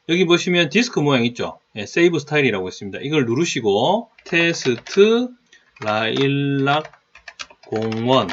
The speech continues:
이렇게 해서 확인을 누릅니다. 그러면 이 스타일이 저장이 돼요. 그러면 이 저장된 스타일을 어떻게 불러오냐? 이 스타일의 역삼각형 누르시면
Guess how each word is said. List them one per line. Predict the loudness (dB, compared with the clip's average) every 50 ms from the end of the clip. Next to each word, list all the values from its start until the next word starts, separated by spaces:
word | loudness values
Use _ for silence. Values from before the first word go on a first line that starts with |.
| -8 -14 -18 _ _ _ _
이렇게 | -6 -6 -4 -2 -2 -2
해서 | -2 0 0 2 2 2 0 -2 -4 -8 _
확인을 | -4 -2 0 2 0 0 -2
누릅니다. | -4 -8 -10 -10 -12 -12 -14 -18 -20 _ _ _ _ _ _ _
그러면 | 2 4 4 6 6 4 2 2 2
이 | 0 -2
스타일이 | -2 0 0 0 2 2 0 -2
저장이 | -4 -6 -6 -4 -6 -6 -8
돼요. | -10 -12 -14 -14 _ _ _ _ _ _ _ _ _
그러면 | 4 6 6 8 6
이 | 6 4
저장된 | 4 4 4 6 6 6 4 4
스타일을 | 4 4 4 4 4 4
어떻게 | 2 0 2 2 2
불러오냐? | 4 4 4 4 4 2 2 2 2 2 0 -4 -8 -12 _ -2
이 | 0 0
스타일의 | 0 2 4 4 6 6 4 4 2 2 2 2 2
역삼각형 | 2 0 -2 -4 -2 -2 0 0 0 -2 -2 -2 -4 -2 -2
누르시면 | -2 -2 -2 -4 -2 -4 -2 -2 -2 -2 -4 -4 -8